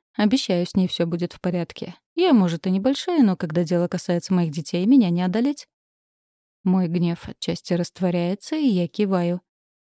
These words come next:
Я попробую, но ничего не обещаю. Мне хотелось бы получать ежедневные отчеты насчет этого парня и его машины.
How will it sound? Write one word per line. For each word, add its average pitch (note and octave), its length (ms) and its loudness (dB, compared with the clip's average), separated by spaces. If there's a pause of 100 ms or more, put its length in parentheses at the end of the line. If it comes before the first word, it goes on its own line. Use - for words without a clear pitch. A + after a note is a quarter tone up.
(180)
Я G#3+ 240 4
попробую, F3+ 600 -2
но G3+ 180 6
ничего F3 340 2
не F3 140 0
обещаю. F3 520 -2 (100)
Мне C4 180 8
хотелось C4+ 460 -2
бы E3 120 -4
получать F3 460 -4
ежедневные F3 540 0
отчеты E3+ 320 -2
насчет E3+ 320 0
этого E3+ 240 -2
парня A3+ 380 2
и F3+ 40 2
его F3+ 300 2 (500)
машины. G3+ 640 2